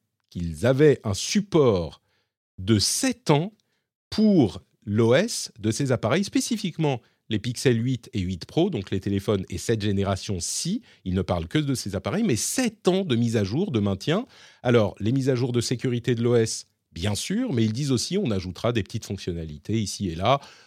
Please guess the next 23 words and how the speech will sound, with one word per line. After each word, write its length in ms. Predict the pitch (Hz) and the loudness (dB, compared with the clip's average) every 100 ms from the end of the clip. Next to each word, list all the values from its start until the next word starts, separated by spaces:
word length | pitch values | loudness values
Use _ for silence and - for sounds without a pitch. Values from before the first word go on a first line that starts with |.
| _ | _
Bon, 100 | 80 | -10
on 40 | - | -8
imagine 360 | 90 90 104 107 | -8 -4 -4 -2
qu'au 100 | 101 | -4
bout 120 | 92 | -4
de 60 | |
sept 220 | - 90 110 | -4 -2 2
ans, 100 | 113 | 2
les 100 | 101 | 2
processeurs 500 | - 98 110 123 - | -2 -2 0 0 2
seront 260 | 101 90 - | 0 -2 -2
un 180 | 147 156 | 0 2
petit 280 | 151 - 147 | 0 -4 -6
peu 320 | 120 131 135 | -4 0 0
trop, 540 | 120 - 127 127 117 101 | -2 0 4 4 4 2
euh, 160 | 95 127 | 0 0
âgés 360 | 113 107 120 | 0 2 0
pour 180 | 104 95 | 0 -4
avoir 300 | 92 101 95 | -2 -4 -4
toutes 160 | 123 113 | -6 -4
les 100 | 101 | -2
dernières 320 | 98 101 98 | -2 -4 -6
fonctionnalités. 580 | 92 90 85 78 170 | -8 -8 -10 -4 -4